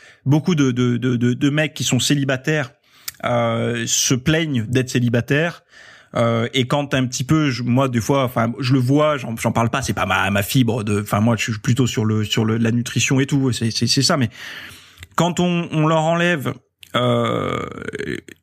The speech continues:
on peut, on peut leur dire, hein, si on t'enlève ta musculation, donc, euh, ton, ta passion pour la muscu, et on t'enlève le fait que tu crois qu'être gentil et une bonne personne est séduisant, qu'est-ce qui est attirant chez toi ? Et là, souvent,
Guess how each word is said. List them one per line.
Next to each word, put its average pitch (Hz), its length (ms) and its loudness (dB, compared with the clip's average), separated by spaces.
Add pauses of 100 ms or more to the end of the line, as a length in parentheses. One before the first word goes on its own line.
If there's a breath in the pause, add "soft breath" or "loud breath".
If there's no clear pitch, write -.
(640)
on 139 60 -4
peut, 117 200 2
on 113 80 0
peut 131 80 4
leur 147 160 4
dire, 170 180 0
hein, 131 120 2
si 135 180 0
on 143 100 2
t'enlève 151 340 0
ta 127 100 2
musculation, 135 680 0 (200)
donc, - 240 0
euh, 113 220 2
ton, 113 240 0
ta 113 100 2
passion 131 300 -2
pour 131 120 0
la 127 60 2
muscu, 127 380 0 (720 loud breath)
et 139 100 2
on 143 140 2
t'enlève 156 400 2
le 143 80 2
fait 170 260 -2
que 147 80 2
tu 139 180 0
crois 170 260 2
qu'être 143 340 0
gentil 151 500 0
et 143 40 6
une 135 160 2
bonne 143 240 0
personne 147 560 0
est 127 100 2
séduisant, 123 680 0 (680)
qu'est-ce 160 220 -2
qui 156 100 2
est 147 40 4
attirant 131 300 -2
chez - 160 -2
toi ? - 380 -6 (800 loud breath)
Et 113 140 0
là, 151 120 2
souvent, 156 600 0